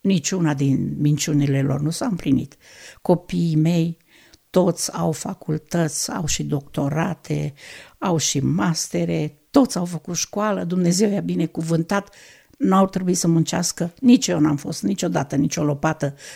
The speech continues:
să dau la vagoane, Dumnezeu ne-a purtat de grijă. Asta a fost minciuna diavolului ca să mă sperie, dar dacă au văzut că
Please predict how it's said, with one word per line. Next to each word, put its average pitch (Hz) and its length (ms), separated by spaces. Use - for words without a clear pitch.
să - 140
dau 156 220
la 135 100
vagoane, 175 640
Dumnezeu 190 440
ne-a 160 140
purtat 160 360
de 156 120
grijă. 233 540
Asta 277 220
a 262 40
fost 285 200
minciuna 269 440
diavolului 208 480
ca 208 120
să 202 140
mă 226 140
sperie, 156 540
dar 170 260
dacă 180 300
au 165 60
văzut 170 200
că 165 180